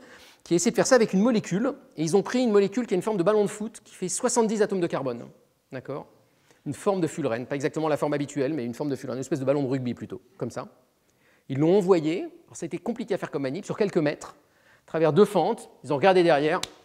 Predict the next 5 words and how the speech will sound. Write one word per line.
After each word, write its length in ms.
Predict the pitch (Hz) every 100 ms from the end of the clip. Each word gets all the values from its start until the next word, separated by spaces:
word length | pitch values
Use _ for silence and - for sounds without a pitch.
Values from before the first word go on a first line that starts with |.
| _
paf, 260 | - - -
frange 260 | - 170 135
d'interférence. 580 | 135 127 123 101 - _ _ _ _ _ _ _ _ -
La 80 | 98
molécule, 560 | 170 196 - 151 370